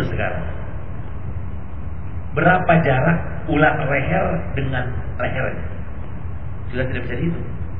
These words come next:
Sebab melekat dan menyatu. Allah lebih dekat dari itu. Tolong carikan ukuran untuk bisa mengukur jarak urat leher dengan lehernya.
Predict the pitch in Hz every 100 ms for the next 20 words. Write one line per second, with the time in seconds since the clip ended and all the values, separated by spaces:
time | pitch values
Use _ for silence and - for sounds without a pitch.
0 | - - - - 185 185 - 165 - -
1 | - 139 135 135 - - - - - -
2 | - - - 175 220 247 220 226 220 -
3 | - - 131 123 127 - - - - -
4 | - - - - - - - - - 131
5 | 151 156 165 127 135 - 170 170 - 165
6 | 160 - 135 123 160 175 - - - -
7 | - - - - - - - - - -
8 | 165 165 160 139 143 165 160 151 139 -
9 | 170 160 135 131 127 123 - - - -
10 | 156 147 135 127 135 131 - - - -
11 | - - 123 113 - 165 190 - - -
12 | - - 127 123 143 143 131 127 127 113
13 | -